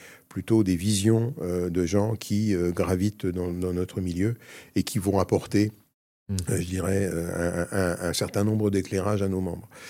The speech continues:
Speaker 1: Euh, ensuite, on a, euh, ce qu'on appelle nos plénières, ça, on en a six par an. Euh, là, on est vraiment dans le partage d'expérience, c'est-à-dire qu'on demande sur des thématiques données à des membres de pouvoir témoigner, euh,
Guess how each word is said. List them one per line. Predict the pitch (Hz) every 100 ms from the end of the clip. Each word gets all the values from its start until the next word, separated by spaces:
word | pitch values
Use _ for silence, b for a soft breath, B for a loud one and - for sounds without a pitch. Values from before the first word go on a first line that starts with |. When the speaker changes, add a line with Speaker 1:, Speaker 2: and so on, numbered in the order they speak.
| B B B B -
Speaker 1:
Euh, | 95 92 90 87 -
ensuite, | 117 - 160 117
on | 104
a, | 107 107
euh, | 98 95 90
ce | -
qu'on | 92
appelle | 92 101 95
nos | 90
plénières, | - 101 110 151
ça, | - 90
on |
en | 90
a | 82
six | - 98 -
par | 92
an. | 107 143 165 b b _ _ -
Euh, | - 87
là, | 92 123 147
on | 139 107 101
est | 101
vraiment | 85 107 123
dans | 110
le | 95
partage | 90 90 87
d'expérience, | 90 - 87 104 135
c'est-à-dire | 135 95 87 90 -
qu'on | 98
demande | 98 104 95
sur | 92
des | 87
thématiques | 85 90 85 - 95
données | 92 90 98 98 - b b _ _ -
à | 98
des | 92
membres | 95 104 98 85 82
de | 78 76
pouvoir | - 85 90 -
témoigner, | - 104 104 104 104 - _ _ -
euh, | 92 85